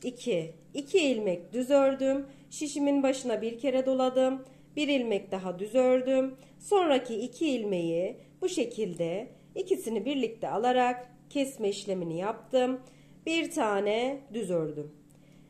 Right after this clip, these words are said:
Bir tane ters, altı ilmeğimi düz olarak örüyorum.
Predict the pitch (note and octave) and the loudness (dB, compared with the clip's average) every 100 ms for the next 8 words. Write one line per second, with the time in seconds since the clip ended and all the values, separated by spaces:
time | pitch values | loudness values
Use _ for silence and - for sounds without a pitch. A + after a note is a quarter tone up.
0 | - C#4+ D#4 C#4+ D4 G#3+ F3+ F3 D#3+ D#3 | -6 -2 0 -2 -2 -2 -2 -2 -4 -8
1 | - - - C#4 C#4 C#4 - - - - | -16 -12 2 6 6 2 -4 -16 -20 -20
2 | - - A3 B3 C4 C4 D#4+ C4+ A3 G#3 | -20 -8 0 4 2 2 0 0 0 0
3 | F#3+ F3+ F#3 F#3+ A#3+ C#4+ - - - G#3 | 0 2 2 2 0 -6 -12 -20 -20 -6
4 | B3 C#4 C4 F#3 F3+ E3+ D#3 F3 A3+ B3+ | -2 0 0 -2 0 -4 -6 -2 0 4
5 | C4 B3+ B3 B3 - | 4 6 4 2 -4